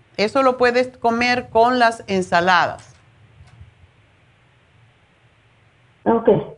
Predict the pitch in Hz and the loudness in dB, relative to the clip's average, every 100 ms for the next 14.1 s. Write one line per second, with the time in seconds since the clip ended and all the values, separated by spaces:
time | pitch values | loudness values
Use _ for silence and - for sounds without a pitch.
0 | _ 175 170 170 175 214 226 226 220 226 | _ -4 0 2 2 0 -2 -2 -2 -2
1 | 233 226 214 - 226 240 269 277 269 240 | -2 -4 -8 -4 0 2 2 0 -2 -2
2 | 233 233 254 262 262 269 269 254 247 240 | -2 -2 0 0 -2 -4 -2 -2 -2 -2
3 | 247 269 269 262 - - - - - - | 0 0 0 -4 -10 -20 -20 -20 -20 -20
4 | _ 359 381 381 381 381 349 330 320 320 | _ 0 2 4 2 2 2 2 2 0
5 | 320 294 262 254 254 254 247 226 226 226 | 0 0 0 0 0 0 0 0 -2 -2
6 | 240 214 214 226 _ _ _ _ _ _ | -2 -2 -4 -8 _ _ _ _ _ _
7 | _ - - 175 320 466 - 196 208 240 | _ -12 -8 -2 0 0 -2 -4 -4 -4
8 | 277 269 220 247 233 190 - 180 - _ | -6 -6 -8 -8 -8 -10 -14 -18 -20 _
9 | _ _ - - - 523 539 480 494 494 | _ _ -4 -2 -2 -4 -2 2 2 2
10 | - 339 - - - - - - - 269 | -2 -2 -2 -6 -6 -4 -4 -6 -10 -10
11 | 185 180 - - - - 208 294 285 262 | -12 -14 -20 -20 -20 -8 -2 0 2 2
12 | 262 - 214 208 196 180 170 165 190 233 | 0 2 0 0 -2 0 0 0 0 -2
13 | 226 196 196 196 - 220 214 220 220 214 | 0 0 0 -2 -4 -2 -4 -4 -6 -4
14 | 202 | -6